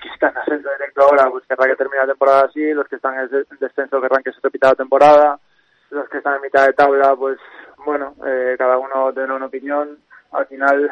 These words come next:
<laughs> hay opiniones de todo tipo, yo evidentemente creo que en ningún caso es justo que se acabe la temporada como está, porque al final eh, quedan bastantes jornadas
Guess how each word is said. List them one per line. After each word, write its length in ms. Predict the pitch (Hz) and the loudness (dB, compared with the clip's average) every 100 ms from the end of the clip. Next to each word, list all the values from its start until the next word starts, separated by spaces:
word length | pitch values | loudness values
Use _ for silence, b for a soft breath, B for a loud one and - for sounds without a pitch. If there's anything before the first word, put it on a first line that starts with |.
| - | -6
<laughs> 60 | - | -12
hay 140 | 147 | -8
opiniones 420 | 139 - 165 143 | -10 -8 -8 -4
de 100 | 143 | -4
todo 200 | 143 139 | 0 0
tipo, 380 | 139 147 160 165 B B B B - | 0 -2 0 -2 B B B B -12
yo 140 | 135 | -6
evidentemente 480 | 127 131 131 131 131 | -4 -4 -6 -4 -2
creo 180 | 131 127 | 0 2
que 120 | 123 | 0
en 160 | 123 | -2
ningún 300 | 123 127 131 | -12 -8 -6
caso 240 | 131 131 143 | -2 -2 -2
es 60 | - | -6
justo 300 | 143 143 131 | -8 -2 -2
que 80 | |
se 80 | 123 | -2
acabe 200 | 127 127 | 0 0
la 60 | 127 | 0
temporada 400 | 127 123 127 127 | -2 0 2 0
como 180 | 127 120 | -2 -8
está, 240 | - 131 | 0 0
porque 220 | 131 - | 0 -6
al 120 | 120 120 | -6 -6
final 340 | 123 117 117 _ b b b b _ _ | -8 -8 -10 _ b b b b _ _
eh, 580 | 156 143 135 135 131 131 | 4 6 6 4 2 2
quedan 540 | 143 139 135 135 135 131 | 4 4 4 -2 -16 -6
bastantes 360 | 139 143 139 | -6 -6 -10
jornadas 500 | - 139 143 151 151 | -4 -2 2 6 6